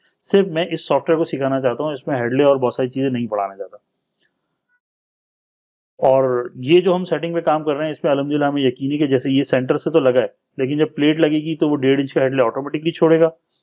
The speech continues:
Plate के लिए और printing के लिए आधा इंच का head lake खुद ब खुद निकल आएगा जब इन marks को ऊपर करके चलाएगा तो। तो इसमें इतनी चीज़ों को discuss करने की ज़रूरत नहीं है। तो again देखें कि कितनी जल्दी हमारा जो है ना एट अप का magazine जो है या layout जो है वो लग गया।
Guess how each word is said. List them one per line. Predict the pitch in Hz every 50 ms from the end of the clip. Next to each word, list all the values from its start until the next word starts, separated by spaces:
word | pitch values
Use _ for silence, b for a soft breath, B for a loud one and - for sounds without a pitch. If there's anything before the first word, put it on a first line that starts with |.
| _ _ _
Plate | 135 135 151 147 151
के | - 180
लिए | 175 175 185 180
और | 170 151 143 135
printing | 131 - 143 139 143 147 143
के | 147
लिए | 147 147 135
आधा | 127 127 131
इंच | 131 131
का | 135 135
head | 123 123
lake | 127 131
खुद | 139 127
ब | 120 123
खुद | 131 131
निकल | 131 123 123 120
आएगा | 120 120 127 135
जब | 127 135 131 139
इन | 143 135 135 131
marks | 117 117 123 - -
को | - 160
ऊपर | 127 127 - 117 117 117 - _ _ _ _ -
करके | - 123 120 120
चलाएगा | 120 - 107 98 98 98 95 101
तो। | 101 - - - _ _ _ _ _ _ _ _ _ _ _ _
तो | 147
इसमें | 139 127 - - 151
इतनी | 143 143 156 151 143 131
चीज़ों | 135 143 127 135
को | 131
discuss | 135 127 120 - 139 131
करने | - 131 123
की | 123
ज़रूरत | 123 117 113 107 -
नहीं | - 101 101
है। | _ _ _ b b b b b b _ _
तो | 151 131 127 135 151 -
again | 139 147 175 185 185
देखें | 175 175 165 180 190 190 180 165
कि | 180 165
कितनी | - 165 - 185 180 160
जल्दी | 160 156 151 160 175
हमारा | 156 147 156 151 151
जो | 151
है | 160
ना | 170 170 - 151
एट | 160 165 165 160
अप | - - -
का | 165 151
magazine | 151 135 123 123 131 151 160
जो | 147 139 127
है | 127 131 165 - - _ _ _ _ _ -
या | 131 127 131 131 135 135 135 131 131 - _ _ _ _ _ _ _ _ _
layout | 143 135 131 131 135 139 147 151 135
जो | 131 135
है | 139 147
वो | 143 139
लग | 123 110 104 -
गया। | 113 107